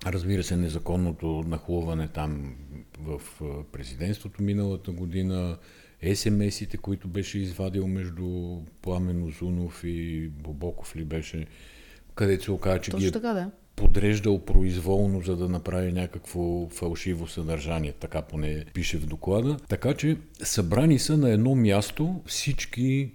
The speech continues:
Speaker 1: не знам как да ги наречем, прегрешения на закононарушения от, от гледна точка
Speaker 2: И
Speaker 1: на Бойко
Speaker 2: подозрения
Speaker 1: Рашков
Speaker 2: да
Speaker 1: са,
Speaker 2: ги
Speaker 1: да.
Speaker 2: наречем.
Speaker 1: Събрани са на едно място и този доклад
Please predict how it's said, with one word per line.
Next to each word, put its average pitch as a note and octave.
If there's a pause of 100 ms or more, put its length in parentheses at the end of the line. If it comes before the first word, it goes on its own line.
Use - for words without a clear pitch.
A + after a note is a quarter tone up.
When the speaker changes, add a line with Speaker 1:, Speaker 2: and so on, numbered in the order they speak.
(120)
Speaker 1:
не A#2
знам B2+
как G2
да F2+
ги F2
наречем, D2 (220)
прегрешения G2
на D2+
закононарушения D#2
от, D#2 (200)
от D#2
гледна E2+
точка -
Speaker 2:
И A#3
Speaker 1:
на -
Бойко -
Speaker 2:
подозрения A3+
Speaker 1:
Рашков F#3
Speaker 2:
да D#3+
Speaker 1:
са, D#3+
Speaker 2:
ги E3
Speaker 1:
да. E3
Speaker 2:
наречем. C#3+ (140)
Speaker 1:
Събрани A#2
са A2+
на G#2
едно G2
място A2+ (540)
и C#3+
този A#2+
доклад A2